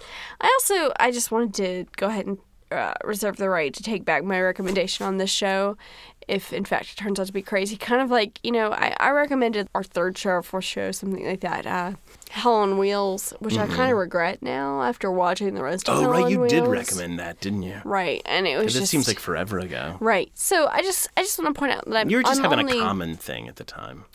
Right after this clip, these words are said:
Speaker 1: No, I was having an Anson Mount thing at the time. Hey.
Speaker 2: Anson Mount.
Speaker 1: <laughs>
Speaker 2: Oh.
Speaker 1: I just wanna point out the fact that, or not point out the fact, I wanna reserve the right that I've
Speaker 2: Mm-hmm.
Speaker 1: only watched a season of this show, and there's been a ton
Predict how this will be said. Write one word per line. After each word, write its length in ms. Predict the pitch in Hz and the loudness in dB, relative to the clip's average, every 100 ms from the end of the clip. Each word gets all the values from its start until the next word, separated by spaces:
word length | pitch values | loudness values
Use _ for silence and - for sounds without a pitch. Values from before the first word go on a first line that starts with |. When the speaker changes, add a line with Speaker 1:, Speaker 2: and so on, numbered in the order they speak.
| _ - | _ -8
Speaker 1:
No, 160 | 320 302 | -2 -2
I 40 | |
was 100 | 294 | -2
having 300 | 330 320 262 | 0 0 0
an 100 | 190 | 0
Anson 320 | 196 226 196 | 0 0 -2
Mount 260 | 170 190 220 | 0 0 -2
thing 180 | - 190 | -2 -2
at 100 | 185 | -2
the 80 | 196 | -6
time. 220 | - 196 | -8 -6
Hey. 680 | 220 294 339 262 240 226 - | -4 -2 -2 -2 0 -2 -2
Speaker 2:
Anson 480 | 90 131 - 69 | -2 -4 -4 -8
Mount. 380 | 69 87 117 69 | -6 -2 -2 0
Speaker 1:
<laughs> 280 | 269 277 285 - - | 0 2 0 -4 -10
Speaker 2:
Oh. 60 | - - - - - | -8 -8 -10 -8 2
Speaker 1:
I 80 | 403 | 2
just 160 | - | 4
wanna 160 | 466 466 | 4 6
point 180 | - 285 | 6 4
out 80 | 220 | 4
the 60 | |
fact 260 | 233 202 - | 2 0 4
that, 280 | 214 190 - - - | 4 6 2 -10 -2
or 140 | 202 196 | 0 2
not 180 | 185 190 | 0 0
point 180 | 214 | 0
out 40 | 185 | 0
the 60 | |
fact, 160 | 190 - | -2 2
I 60 | 226 | 4
wanna 180 | 233 226 | 6 6
reserve 320 | 214 220 208 | 4 2 2
the 100 | 202 | 4
right 280 | 180 180 208 | 4 4 4
that 80 | 208 | 2
I've 80 | |
Speaker 2:
Mm-hmm. 80 | 202 | 4
Speaker 1:
only 160 | 202 214 | 4 4
watched 300 | 196 180 - - | 4 2 0 0
a 140 | 208 | 0
season 340 | 190 185 202 240 | 0 -2 0 2
of 120 | 247 | 4
this 120 | 247 | 4
show, 240 | - 262 | 2 2
and 120 | 254 247 | 2 0
there's 100 | - | -2
been 160 | 427 | 0
a 80 | 359 | 0
ton 400 | - 220 208 208 | 0 0 0 -2